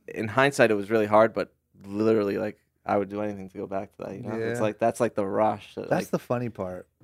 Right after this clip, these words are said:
Speaker 1: you
Speaker 2: When you're
Speaker 1: can't
Speaker 2: in it, you
Speaker 1: just go.
Speaker 2: hate it. When you look back on it, you miss it. Like, I don't know. I wish I could find the sweet spot of how to, like, operate every day as much in the, you know, I, it's kind of, I don't know whether it's an awareness thing or it's, you know, we can get real deep on some s-
Speaker 1: Yeah.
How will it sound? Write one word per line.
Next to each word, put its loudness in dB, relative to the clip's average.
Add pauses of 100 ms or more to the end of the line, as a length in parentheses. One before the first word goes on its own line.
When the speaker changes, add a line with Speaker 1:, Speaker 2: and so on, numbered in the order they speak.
(160)
Speaker 1:
you -18
Speaker 2:
When 6
you're 8
Speaker 1:
can't 6
Speaker 2:
in -
it, 2
you 2
Speaker 1:
just 2
go. -4
Speaker 2:
hate 4
it. 4
When -6
you -2
look 0
back 4
on -4
it, -4
you -4
miss -4
it. 2
Like, -8
I 2
don't 0
know. -2
I 6
wish 2
I 0
could -6
find -2 (600)
the -2
sweet -2
spot 4
of 0
how 0
to, 0
like, -2
operate 2
every -2
day -4 (960)
as -2
much 0 (100)
in -4
the, -4 (240)
you -4
know, 4
I, 0 (420)
it's -4
kind 2
of, 0
I -6
don't 2
know 0
whether 8
it's 0
an -6
awareness 0
thing -2
or -4
it's, -8
you -4
know, -4
we -4
can -6
get 4
real 4
deep -2
on -4
some -10
s- -10
Speaker 1:
Yeah. 0